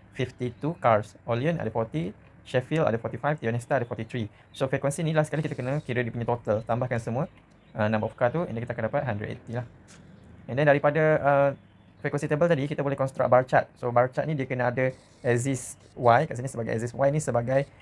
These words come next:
dia punya frekuensi. So, frekuensi ni kita tukar nama sebagai number of vehicle. And then dekat bawah ni dia punya axis X ni dia adalah dia punya kategori. So, dia punya kategori untuk example tadi adalah location. So, buat bar and then, uh, ikutlah dia punya frekuensi berapa tadi. Kita tengok contoh,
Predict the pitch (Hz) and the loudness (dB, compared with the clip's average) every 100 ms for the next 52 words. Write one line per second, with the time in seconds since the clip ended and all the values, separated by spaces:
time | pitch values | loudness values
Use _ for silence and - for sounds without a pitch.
0 | - - 120 120 123 120 120 120 117 127 | -10 -6 -4 0 0 2 -2 -2 -4 -4
1 | 107 - 110 110 120 120 143 156 156 120 | -6 -6 -6 -4 -4 -2 -2 -2 -2 -4
2 | 120 120 120 127 175 - - - - 123 | -2 -2 0 0 -2 -4 -20 -18 -2 2
3 | 120 117 123 123 123 117 117 120 120 117 | 2 6 6 6 2 0 2 0 0 -4
4 | 123 - 113 147 - - - - 123 131 | -6 -2 -2 -2 -8 -20 -8 -4 0 0
5 | 123 123 143 123 123 127 156 165 127 117 | 2 2 2 -2 -2 0 0 0 -2 -2
6 | 123 - 147 - 160 139 120 120 131 120 | -4 -2 -4 -2 -2 2 4 4 0 0
7 | 117 120 117 123 110 - - 117 110 113 | -6 -8 -6 -4 -6 -8 -8 -6 -6 -6
8 | 113 110 127 131 113 113 - - - 117 | -8 -8 -6 -6 -4 -6 -8 -20 -10 -2
9 | 113 113 123 123 113 117 143 107 110 104 | -2 -2 -4 0 0 2 2 0 0 -4
10 | 101 113 107 104 - _ _ - 156 135 | -4 -2 -2 -4 -12 _ _ -6 -2 2
11 | 139 143 165 175 131 147 151 - - 131 | 2 6 6 6 2 -2 -2 -6 -6 -2
12 | 135 131 147 156 135 135 131 135 131 135 | -2 -2 -2 -2 -2 -4 -4 -4 -4 2
13 | 131 135 139 135 - - - 120 127 120 | 2 2 -2 -4 -8 -20 0 0 2 -4
14 | 123 | -2